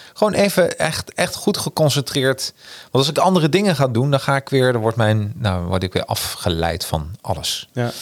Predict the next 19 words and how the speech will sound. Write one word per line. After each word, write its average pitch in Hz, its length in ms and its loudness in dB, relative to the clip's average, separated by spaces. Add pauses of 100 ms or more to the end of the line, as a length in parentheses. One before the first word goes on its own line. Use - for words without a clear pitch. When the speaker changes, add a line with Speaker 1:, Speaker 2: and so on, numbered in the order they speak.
(400)
Speaker 1:
Hey, 156 120 2
het 156 80 0
boek 240 140 0
komt 202 180 2
uit 170 120 4
negentien 165 460 2
tien. 254 340 0 (840)
Ik - 80 -4
heb 151 80 4
even 143 140 2
gekeken, 156 400 0
hij 135 120 0
kostte 156 260 -2
destijds 135 360 -2
één 147 200 4
dollar, 151 380 2 (380)
<laughs> - 360 -4
het 131 140 2
boek. 151 260 0